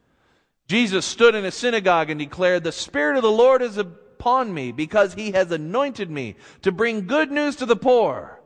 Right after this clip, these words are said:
He has sent me to proclaim release to the captives and recovery of sight to the blind, and to let the oppressed go free,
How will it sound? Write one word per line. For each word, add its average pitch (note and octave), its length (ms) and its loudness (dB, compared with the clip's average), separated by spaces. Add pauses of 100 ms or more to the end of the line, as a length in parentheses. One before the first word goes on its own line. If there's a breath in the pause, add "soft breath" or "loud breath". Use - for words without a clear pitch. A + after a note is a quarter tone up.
(340 soft breath)
He F#3+ 100 2
has A3+ 120 4
sent C4+ 280 2
me A3+ 120 -4
to G3 120 -6
proclaim G#3 560 -2
release A#3+ 420 -2
to B3+ 80 -6
the A3 100 -2
captives A#3 520 -2
and E3 160 -4
recovery G#3+ 500 0
of D3+ 140 -4
sight - 300 0
to G#3+ 100 -12
the E3+ 80 0
blind, G#3 640 -2
and D#3+ 200 -6
to D3+ 120 0
let D#3 340 2
the F3 100 -4
oppressed G3 480 -2
go G3+ 160 -2
free, C3+ 540 -8